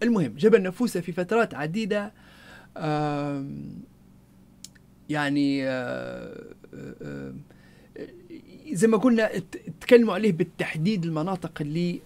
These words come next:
آه، آه، تتسمى جبل نفوسة، زي ما قلنا، وانا بكري بن حوقل والإدريسي والحميري، آه، يقولوا، آه، آه، الامتداد من وازن حتى الخمس، ويمتد الخمس اللي هو قلنا قبل شوي احنا النقازة، ها، في جهة،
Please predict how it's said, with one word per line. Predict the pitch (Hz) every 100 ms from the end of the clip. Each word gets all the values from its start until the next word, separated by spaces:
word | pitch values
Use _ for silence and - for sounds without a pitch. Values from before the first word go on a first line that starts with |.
| -
آه، | 151 147 139 139 135 135 127 - - - -
آه، | 143 135
تتسمى | - 147 190 175
جبل | 147 156 143
نفوسة، | 135 143 127
زي | 147
ما | 151
قلنا، | 143 160
وانا | 135 139
بكري | 131 156 139 131
بن | 120
حوقل | - 190 175 151
والإدريسي | 127 120 131 170 170 131
والحميري، | 123 - 202 180 170 175 165 - - - - -
آه، | 139
يقولوا، | 139 151 147 160 151 147 - - -
آه، | 135 131 131 65 64 - 123 -
آه، | - 73 64 - 135
الامتداد | 143 151 - 139 175 156 139
من | 143 151
وازن | 160 175 143 143
حتى | 127 170 160 - 147 -
الخمس، | 147 165 156 156 - - - - -
ويمتد | 135 151 165 - 156 139 160 147
الخمس | 151 135 143
اللي | 135
هو | 135
قلنا | 131
قبل | 123 117
شوي | - 143
احنا | 117 123
النقازة، | 110 113 127 92
ها، | 127
في | 170 -
جهة، | 117 120